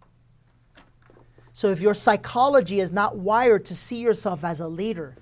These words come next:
to see yourself as coaching people, then guess what? You're gonna have a difficult time with that. Some of you are on track to do that much business, but you're currently working seven days a week.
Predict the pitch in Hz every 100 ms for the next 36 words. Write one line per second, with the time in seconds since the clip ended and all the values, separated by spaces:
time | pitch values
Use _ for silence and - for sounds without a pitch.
0 | _ - _ - 175 - 233 240 - 190
1 | 165 175 - 208 - 190 185 233 196 175
2 | 170 170 196 - 240 214 - - - 185
3 | 202 196 196 175 180 196 190 202 190 208
4 | 190 - - - _ _ _ _ _ _
5 | _ _ _ _ _ _ _ _ _ _
6 | - - 220 233 247 240 220 - 233 247
7 | 226 175 240 233 220 208 208 - 262 294
8 | 190 185 - _ - 175 185 - 240 233
9 | 208 190 247 226 175 220 185 185 185 170
10 | 175 262 -